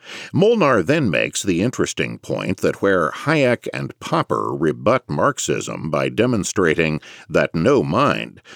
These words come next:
not even that of a Politburo equipped with supercomputers, can overview the changes of the marketplace and its myriad components of individuals and their interactions,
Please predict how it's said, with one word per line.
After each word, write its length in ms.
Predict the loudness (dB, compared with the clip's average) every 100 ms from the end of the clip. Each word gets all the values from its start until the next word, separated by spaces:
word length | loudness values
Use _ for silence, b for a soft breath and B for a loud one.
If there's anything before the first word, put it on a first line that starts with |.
| B
not 280 | 0 2 4
even 340 | 2 2 0
that 280 | 0 0 0
of 140 | 0
a 80 | -2
Politburo 1000 | -4 0 2 0 -2 -6 -4 -4 -2 0
equipped 460 | 0 0 0 0 0
with 160 | -2
supercomputers, 1200 | 0 0 0 -2 -6 -8 -6 0 0 0 -4 -8 -12 B B B
can 260 | -2 0 0
overview 680 | 2 2 2 2 2 2 2
the 140 | 0 -6
changes 580 | -4 -2 0 0 -2
of 140 | -4 -8
the 80 | -6
marketplace 960 | -2 -2 0 -4 -6 -6 -4 -4 -4
and 180 | -4 -2
its 220 | -4 -4
myriad 640 | -4 0 2 2 0 -4
components 800 | -10 -10 -8 -2 0 0 -2 -6
of 120 | -6 -6
individuals 840 | -4 -2 0 0 0 -2 -2 -2
and 240 | -4 -4 -2
their 220 | -2 -2
interactions, 1000 | -4 -4 -4 -2 -2 -6 -10 -12 -14